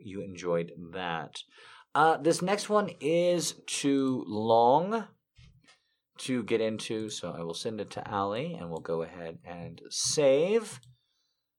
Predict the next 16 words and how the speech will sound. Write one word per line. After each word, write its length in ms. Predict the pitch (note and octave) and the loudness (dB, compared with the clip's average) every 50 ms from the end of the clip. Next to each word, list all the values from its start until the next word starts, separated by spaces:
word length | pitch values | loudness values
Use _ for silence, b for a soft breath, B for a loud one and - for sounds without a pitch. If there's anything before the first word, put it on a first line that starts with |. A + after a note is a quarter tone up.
| _ _ | _ _
for 140 | - B2 G#2 | -6 -2 2
that 260 | A2 A2 A2 F#2+ G2+ | 4 4 4 4 2
one. 340 | A2 A2 G#2+ G#2+ G#2+ A2 A2 - - - - - - - _ _ _ _ _ _ _ _ _ - | 0 -2 -2 -2 -6 -8 -12 -12 -14 -14 -16 -20 -20 -20 _ _ _ _ _ _ _ _ _ -6
Uh, 540 | F#2 F#2+ F#2+ F#2 F#2 F#2 F#2 F2+ F2+ F2 - - | -4 -2 -2 -2 0 0 0 -2 -2 -4 -8 -10
you 160 | - G#2 G#2+ | -10 -8 0
guys 320 | - C3 C3 C3 B2 - | 2 4 4 4 4 2
requested 540 | A2+ G#2 - - - A2+ A2+ - - G#2+ G#2+ | -2 -6 0 2 2 2 2 0 -2 0 2
it. 160 | G#2+ G#2+ - - - - - - _ _ _ | 2 2 2 0 -6 -12 -14 -18 _ _ _
You 80 | G2+ F#2 | -6 -4
guys 280 | G2 G2 G2 F#2 - | -2 0 0 -2 -4
have 120 | - F2 - | -8 -8 -6
been 160 | G2+ F#2+ - | -6 -6 -6
pretty 400 | - - - F#3 F3+ F3+ F3+ F3 E3+ | -10 -8 -6 -4 -4 -2 -4 -4 0
good 240 | - C#3 C3 B2 - | 0 2 2 2 -2
to 120 | - C3 | -6 -6
me. 460 | A2+ A2 G#2 G2+ G2 F#2+ F#2+ G2 - | -6 -4 -6 -6 -6 -6 -8 -10 -14